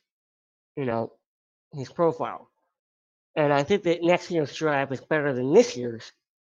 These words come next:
So, yeah, I would probably, I would probably take my chances.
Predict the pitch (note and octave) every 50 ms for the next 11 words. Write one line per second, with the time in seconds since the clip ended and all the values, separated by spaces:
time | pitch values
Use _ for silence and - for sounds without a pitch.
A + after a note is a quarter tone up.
0 | _ _ _ _ _ _ _ _ _ _ - E3 D#3+ D#3 D3+ D3+ D3 C#3+ D3 C#3+
1 | C#3+ - - - _ _ _ _ _ _ _ _ _ _ _ _ _ _ - G3
2 | F#3+ C4+ C#4+ - B2 B2+ B2 B2+ C#3+ D3+ D3+ D3 C#3+ D#3+ D3+ C#3+ C#3 C3+ C3 C#3
3 | - - - C#3+ C#3 C#3+ C#3+ - - _ _ _ _ - E3+ D3+ D3+ C#3 - -
4 | - E3+ D3+ - C#3+ A#2+ A#2 - E3 C#3+ B2 - - - - -